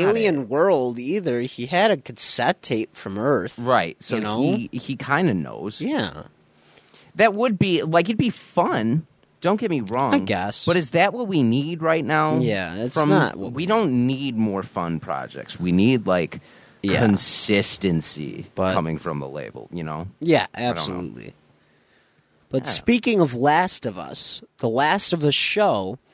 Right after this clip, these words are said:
Speaker 1: is nominated for twenty-four Emmys, including Best Drama, Leading Actor, and Leading Actress.
Speaker 2: Twenty-four?
Speaker 1: Twenty-four.
Speaker 2: That's ki-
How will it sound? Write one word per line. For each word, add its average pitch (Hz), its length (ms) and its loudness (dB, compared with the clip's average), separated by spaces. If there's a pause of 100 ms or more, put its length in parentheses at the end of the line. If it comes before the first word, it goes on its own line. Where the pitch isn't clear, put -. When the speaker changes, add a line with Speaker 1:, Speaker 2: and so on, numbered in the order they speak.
(300)
Speaker 1:
is 113 200 0
nominated 127 800 4
for 117 220 2 (140)
twenty-four 151 1300 2
Emmys, 95 600 -6 (400)
including 120 460 -2
Best 143 380 0
Drama, 139 560 2 (260)
Leading 147 400 0
Actor, 127 440 0
and 104 180 -2
Leading 107 360 -2
Actress. 98 560 -4
Speaker 2:
Twenty-four? 180 920 2
Speaker 1:
Twenty-four. 104 1000 -6
Speaker 2:
That's 202 380 0
ki- 160 400 0